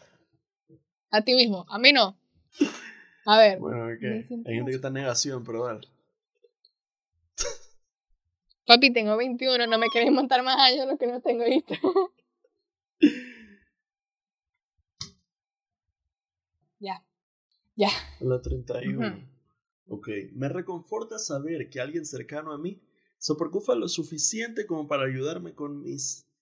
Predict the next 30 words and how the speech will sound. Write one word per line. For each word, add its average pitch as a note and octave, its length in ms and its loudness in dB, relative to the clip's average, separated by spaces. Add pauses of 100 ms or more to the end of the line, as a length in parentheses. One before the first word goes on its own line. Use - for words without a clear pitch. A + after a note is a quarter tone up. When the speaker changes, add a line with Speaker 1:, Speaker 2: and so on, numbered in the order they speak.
(160)
Speaker 1:
en D3 220 2
mis D3 180 -6
tareas. A#2+ 480 0 (1080)
Mis A#2+ 120 -2
actos C#3 280 -4
de D3 60 -14
servicio. D3+ 720 -6 (120)
Sí, - 200 -8
Speaker 2:
Sí. A#2+ 40 -4
Speaker 1:
obviamente C3+ 440 -2
me D3 100 -10
gusta, E3+ 360 -2
pero A2+ 200 -8
no A2+ 120 -8
es A#2 80 -10
mi B2+ 80 -6
lenguaje. C#3 460 -10 (180)
Ok. B2+ 300 -10 (680)
Speaker 2:
Me A3+ 160 0
gusta B3 280 0
que C4+ 100 -8
mi C#4+ 120 -6
pareja C4+ 300 -2
me C4 160 -6
mime A#3+ 260 -10
con B3 220 -12
regalo. G3+ 580 -4 (680)
Si - 260 -4
puede, A#3+ 380 6
sí. C#4+ 300 -6